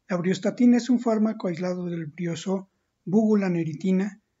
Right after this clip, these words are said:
para el Alzheimer y el cáncer. Se está probando en la actualidad en enfermos de fase moderada o avanzada de la enfermedad de Alzheimer y se ha no-, se ha encontrado que mejora la memoria, el lenguaje y la atención.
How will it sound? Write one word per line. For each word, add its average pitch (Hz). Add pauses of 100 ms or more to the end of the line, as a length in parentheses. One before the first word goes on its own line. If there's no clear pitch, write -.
(180)
para 175
el 170
Alzheimer 196 (200)
y 175
el 170
cáncer. 247 (220)
Se -
está 196
probando 202
en 190
la 175
actualidad 170
en 160
enfermos 170
de 151
fase 190
moderada 170
o 156
avanzada 160
de 160
la 151
enfermedad 160 (640)
de 202
Alzheimer 196 (720)
y 233
se 214
ha 196
no-, 196
se -
ha -
encontrado 202
que 196
mejora 196
la 190
memoria, 202
el 180
lenguaje 180
y 185
la 160
atención. 165